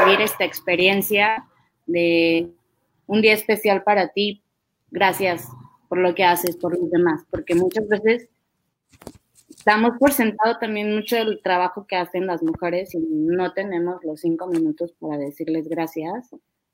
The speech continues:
que lo reconozco. Claro que no vamos a vivir por la vida esperando que otros nos lo reconozcan, hay que reconocernos nosotras también. Y eso es importante.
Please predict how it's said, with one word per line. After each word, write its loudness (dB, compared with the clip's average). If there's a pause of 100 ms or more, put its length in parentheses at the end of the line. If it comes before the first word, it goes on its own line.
(120)
que -10
lo -2
reconozco. -2 (1600)
Claro 2
que -4
no 0
vamos 2
a -2
vivir 0
por -4
la -2
vida 0
esperando -6
que -4
otros -4
nos -2
lo -2
reconozcan, -4
hay -2
que -8
reconocernos -6 (120)
nosotras -10
también. -10 (1040)
Y -4
eso -2
es -4
importante. -6